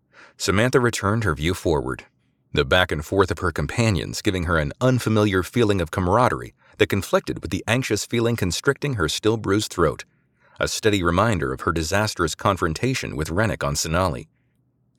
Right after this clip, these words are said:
She looked down to the navigation display.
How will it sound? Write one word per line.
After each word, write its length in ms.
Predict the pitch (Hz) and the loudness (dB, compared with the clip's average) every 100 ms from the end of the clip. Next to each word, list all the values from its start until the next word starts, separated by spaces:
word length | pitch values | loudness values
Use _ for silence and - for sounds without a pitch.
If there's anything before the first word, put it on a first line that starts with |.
| - - - | -20 -20 -10
She 220 | - 117 | -4 -2
looked 260 | 117 110 - | 0 -2 0
down 240 | 127 143 | 2 2
to 60 | 98 | 2
the 100 | 85 | 2
navigation 640 | 90 95 82 82 82 76 | 2 0 0 0 -2 -4
display. 520 | 67 - 62 52 50 | -6 -6 -6 -6 -8